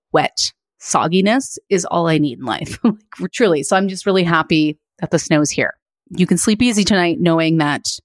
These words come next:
the snow is here. All right? Cool. This might be a little bit of a shorter episode, but I wanted to address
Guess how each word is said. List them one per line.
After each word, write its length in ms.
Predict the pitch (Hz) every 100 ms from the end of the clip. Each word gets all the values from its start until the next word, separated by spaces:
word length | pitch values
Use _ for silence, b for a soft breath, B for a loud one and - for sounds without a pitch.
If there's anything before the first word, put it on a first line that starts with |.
| _ _ _ _
the 60 |
snow 220 | - 175 -
is 100 | -
here. 140 | - - _ _ _ _
All 100 | 165
right? 220 | 165 247 330 _ _ _
Cool. 400 | - 220 185 - _ _ _ _
This 200 | 302 294
might 240 | 453 440
be 420 | 247 233 226 226 220
a 80 | 208
little 280 | 208 214
bit 120 | 220 220
of 60 |
a 60 | 202
shorter 260 | - 190
episode, 520 | 185 180 202 - 175 170
but 120 | 180
I 60 |
wanted 360 | 180 190 208 240
to 180 | - 240
address 520 | 190 - 175 175 -